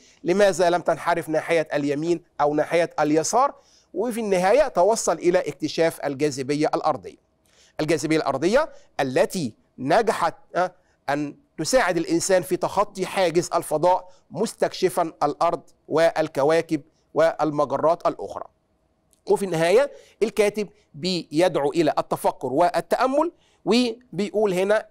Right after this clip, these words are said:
إن، آه، قليل من الوقت يخصص كل يوم لتنفيذ شيء معين قد يغير مجرى الحياة ويجعلها أفضل مما نظن وأرقى مما نتخيل.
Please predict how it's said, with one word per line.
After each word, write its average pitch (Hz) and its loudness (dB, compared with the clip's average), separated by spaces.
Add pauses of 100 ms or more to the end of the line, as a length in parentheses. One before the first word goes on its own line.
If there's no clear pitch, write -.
إن، 185 -2 (440)
آه، 156 0 (100)
قليل 196 0
من 185 2
الوقت 190 0
يخصص 175 0
كل 240 0
يوم 151 0
لتنفيذ 160 -2
شيء 208 -2
معين 247 2 (340)
قد 247 2
يغير 202 4
مجرى 170 0
الحياة 160 0 (280)
ويجعلها 143 0
أفضل 143 -2
مما 240 -2
نظن 254 2 (240)
وأرقى 175 2
مما 170 0
نتخيل. 135 -4